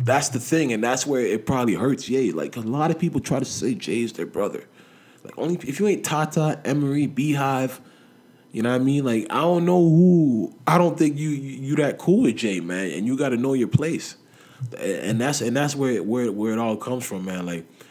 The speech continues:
people get too comfortable thinking that, yo, you gotta know, like, yo, you, there's a lot of people you will do a lot for them, and they won't do the same thing for you. So you gotta, you just gotta always know your place. And if you're that type of person that go above and beyond for your friends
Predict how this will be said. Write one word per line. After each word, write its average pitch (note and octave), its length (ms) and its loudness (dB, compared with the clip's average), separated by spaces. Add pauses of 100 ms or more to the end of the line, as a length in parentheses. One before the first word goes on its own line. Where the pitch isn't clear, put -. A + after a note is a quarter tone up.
(160)
people B2+ 220 -4
get B2 200 -2
too B2 100 -6
comfortable A2+ 400 -6
thinking A2+ 320 -4
that, G2+ 160 -6
yo, G2+ 220 -2
you G#2 200 -6
gotta C#3 300 -2
know, B2+ 180 -2
like, A2+ 240 -2
yo, A#2+ 80 -4
you, G2+ 220 -2 (400)
there's A2 160 -4
a B2+ 40 0
lot D3 160 2
of D3 60 -4
people C#3 220 -4
you C3+ 140 -2
will C#3 100 2
do C3 200 2
a - 20 4
lot A#2+ 280 2
for - 80 -6
them, D3 300 0 (480)
and G2 140 -2
they B2 100 2
won't B2 160 0
do A#2 80 0
the G2 80 -4
same B2 260 -2
thing A#2 160 -2
for - 160 -8
you. A2 220 0
So F2+ 160 -4
you A#2 160 0
gotta, A#2+ 320 -2 (340)
you A#2 140 -4
just B2+ 160 -4
gotta B2+ 180 -2
always B2 240 0
know C3 80 -4
your B2+ 140 0
place. C#3+ 300 -2
And G2+ 100 -4
if A2+ 160 -6
you're C3 100 0
that B2 180 -4
type C#3 140 -6
of A#2+ 100 -14
person B2+ 260 -6
that G2+ 100 -8
go A#2 320 -6 (280)
above A#2 320 -4
and A#2 120 -4
beyond A#2 280 -2
for A#2 120 -4
your A2+ 100 0
friends B2 460 -6